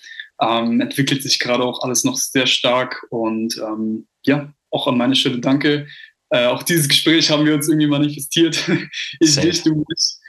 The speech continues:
Speaker 1: Also hat Spaß gemacht. Ich merke, wir sind da wirklich, ähm, auf der gleichen, auf der gleichen Mission, auf einer, auf einer Augenhöhe echt unterwegs.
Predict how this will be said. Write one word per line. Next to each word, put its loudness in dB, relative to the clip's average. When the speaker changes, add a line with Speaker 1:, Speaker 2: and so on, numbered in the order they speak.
Speaker 1:
Also 2
hat 0
Spaß 0
gemacht. 0
Ich -2
merke, 0
wir -2
sind -2
da 0
wirklich, 0
ähm, 0
auf -10
der 2
gleichen, 2
auf -12
der 0
gleichen 2
Mission, 2
auf -6
einer, 0
auf -14
einer 0
Augenhöhe 2
echt -2
unterwegs. 0